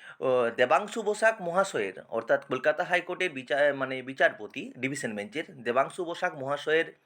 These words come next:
যে, এ, জাজমেন্ট ছিল, রায়ের কপি ছিল, সেই কপি, এ, কপিতে, এ, বিচারপতি সম্পূর্ণভাবে, এ, যদি আমরা, এ, রা-, ইয়েটা পড়ি,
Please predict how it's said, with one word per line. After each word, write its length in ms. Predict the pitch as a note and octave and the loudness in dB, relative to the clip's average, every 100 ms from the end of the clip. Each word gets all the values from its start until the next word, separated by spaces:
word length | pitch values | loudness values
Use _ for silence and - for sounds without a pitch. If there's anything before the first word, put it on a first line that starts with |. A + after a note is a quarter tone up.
| _ _ - - | _ _ -20 -10
যে, 380 | A2+ C#3+ D3 - - - - - | 0 2 0 -4 -20 -20 -20 -4
এ, 320 | C#3+ C3 B2 G#2+ | 0 2 0 -2
জাজমেন্ট 480 | - B2+ C3 E3+ D3+ | 2 2 2 0 0
ছিল, 160 | - G#2+ | -4 -2
রায়ের 300 | A2+ C3 D3+ - | 6 6 6 0
কপি 260 | B2+ F#3+ | -6 -4
ছিল, 360 | - A2+ A2+ - | -6 -4 -2 -4
সেই 340 | - - G3 - | -6 -2 -2 0
কপি, 480 | D3 C#3+ G3+ A3+ - _ - - - | -4 -2 -4 -4 -10 _ -20 -12 -2
এ, 340 | C3 C3 B2 - _ _ _ _ _ _ _ - - | 2 2 0 -4 _ _ _ _ _ _ _ -14 -4
কপিতে, 520 | E3 F3 F#3+ G3 G3 | -4 -4 0 2 4
এ, 340 | F#3 D3 C#3+ | 0 -4 -6
বিচারপতি 540 | C3+ C#3+ F3 F3 F3+ G3 | -6 0 0 0 -6 -12
সম্পূর্ণভাবে, 880 | - E3+ D#3+ G#3+ G#3+ G3+ G#3 A3 A3 - - - - | -8 -8 -8 -6 -2 0 2 0 -2 -8 -20 -16 -6
এ, 120 | C#3+ | -2
যদি 220 | D3 E3+ | 0 2
আমরা, 180 | F#3+ G3 | 4 4
এ, 380 | D#3 D#3 D3+ D3 | 0 -2 -2 2
রা-, 280 | C#3 C#3 C#3+ | 4 2 0
ইয়েটা 260 | D#3+ F3 | -4 -6
পড়ি, 420 | F#3 F3 D3 C3+ | -6 -4 -4 -8